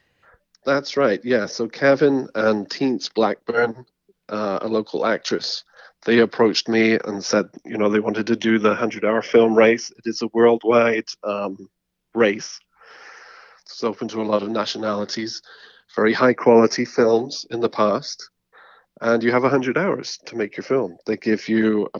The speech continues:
prop, um, they give you a theme, and basically, you know, you have to keep it real short, um, simple, and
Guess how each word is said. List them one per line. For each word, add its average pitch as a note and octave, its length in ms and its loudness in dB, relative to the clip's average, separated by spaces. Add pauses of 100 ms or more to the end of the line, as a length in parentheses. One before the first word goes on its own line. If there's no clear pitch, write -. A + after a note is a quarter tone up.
prop, - 380 0 (440)
um, G2 580 -4 (540)
they G#2+ 120 -6
give A#2 320 -4
you A#2+ 180 -2
a A2 140 -8
theme, C3 760 -2 (720)
and A2 720 0 (300)
basically, A2+ 520 -2
you A2 100 2
know, A2 120 4
you G#2+ 120 0
have G2 120 0
to - 80 -12
keep - 220 -8
it - 120 -6
real G2 180 -8
short, B2+ 560 0 (680)
um, - 380 -6
simple, A#2+ 800 2 (840)
and G#2+ 340 2